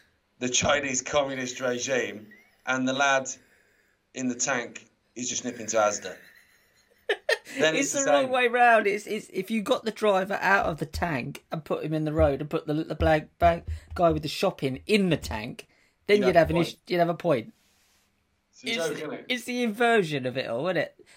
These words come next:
Speaker 2: That's literally an inversion.
Speaker 1: But it made me laugh as well, 'cause it made me think, obviously, all this whole covid nonsense is back in the States particularly, and it's all partisan 'cause it's all the "Let's go Brandon" lot. And, um,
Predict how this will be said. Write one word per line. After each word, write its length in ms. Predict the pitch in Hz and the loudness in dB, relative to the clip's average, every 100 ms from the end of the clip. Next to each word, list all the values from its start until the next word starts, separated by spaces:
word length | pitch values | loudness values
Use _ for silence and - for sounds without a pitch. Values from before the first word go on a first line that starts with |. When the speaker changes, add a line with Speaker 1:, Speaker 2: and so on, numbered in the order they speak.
| _ | _
Speaker 2:
That's 200 | - - | -6 -2
literally 580 | 190 220 - 190 190 185 | -2 -2 -4 -4 -4 -2
an 100 | 175 | -4
inversion. 560 | 170 180 165 143 139 _ _ _ _ | -2 0 0 -4 -12 _ _ _ _
Speaker 1:
But 120 | 170 | -2
it 80 | 185 | 0
made 200 | 202 208 | 0 0
me 80 | 170 | 2
laugh 220 | 190 185 | 2 2
as 100 | 165 | 0
well, 100 | 180 | -2
'cause 80 | 165 | -2
it 120 | 170 | -6
made 140 | 170 170 | -6 -6
me 80 | 160 | -6
think, 200 | 165 147 | -8 -8
obviously, 220 | 135 147 | -6 -4
all 80 | 151 | -4
this 140 | 143 | -4
whole 180 | 143 135 | -2 -2
covid 420 | - 139 131 120 | 0 0 0 -6
nonsense 460 | 110 107 107 98 - | -8 -8 -8 -10 -10
is 80 | 104 | -2
back 300 | 110 104 113 | 0 0 -2
in 80 | 104 | -6
the 60 | |
States 480 | 101 - 98 95 - | -6 -4 -2 -2 -4
particularly, 420 | - - 98 92 | -10 -10 -8 -8
and 80 | 98 | -6
it's 100 | 110 | -4
all 100 | 135 | -4
partisan 580 | - 104 98 90 90 90 | 0 0 0 -4 -12 -14
'cause 160 | 101 98 | -16 -12
it's 160 | - | -10
all 100 | 101 | -10
the 80 | 92 | -8
"Let's 200 | 92 - | -6 -6
go 120 | 90 90 | -6 -4
Brandon" 400 | 98 98 95 87 | -2 -2 -4 -2
lot. 280 | 87 - - - _ | -2 -2 -10 -20 _
And, 180 | 110 117 | 0 4
um, 360 | 120 117 113 | 4 4 0